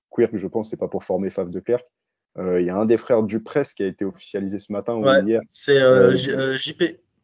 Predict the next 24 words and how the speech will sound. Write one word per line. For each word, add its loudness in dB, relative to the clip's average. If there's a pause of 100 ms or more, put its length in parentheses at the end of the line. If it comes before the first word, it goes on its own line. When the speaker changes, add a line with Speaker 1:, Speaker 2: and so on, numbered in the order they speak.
(400)
Speaker 1:
Ouais, 0
J -6
P 0
qui, -2
euh, -2 (100)
part 2
à 0
Speaker 2:
Qui -2
est 0
Speaker 1:
Glasgow. -2
Speaker 2:
d'ailleurs 2 (680)
l'homme 4 (180)
le -12
plus -8
grand -4 (340)
à 2
avoir 2
Speaker 1:
Mm. 4
Speaker 2:
évolué 2
en -2
su-, -12
en -2
Super 0
Rugby. -6